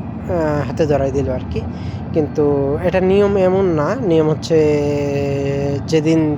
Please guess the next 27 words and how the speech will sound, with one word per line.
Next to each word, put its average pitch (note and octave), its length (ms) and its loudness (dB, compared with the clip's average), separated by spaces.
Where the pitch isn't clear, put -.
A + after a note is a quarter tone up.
পন্থামেন্তো D#3+ 540 2
দিছে, E3+ 480 0
আর D#3+ 160 -4
পন্থামেন্তো E3+ 800 2
যখন D#3+ 420 0
আপনাকে D#3+ 420 -2
দিছে, F3+ 380 -2
তাইলে D#3+ 420 0
তো E3 160 2
ওরা E3 460 2
রেসপন্সিবিলিটি F3+ 960 -2
নিয়ে G#3 260 2
নিছে A3 320 0
যে G#3 220 -2
আপনার F#3 360 0
যেই F3 140 0
কাগজ, F3 560 0
ওইটা D#3+ 260 0
আপনারা D#3 320 0
ওই D#3+ 80 2
দিন D3 220 -2
দিব, D3 160 -4
কিন্তু D#3 720 2
এটা E3+ 200 0
দেয় E3 240 2
নাই। G#3+ 280 0
এ-, G3+ 120 -4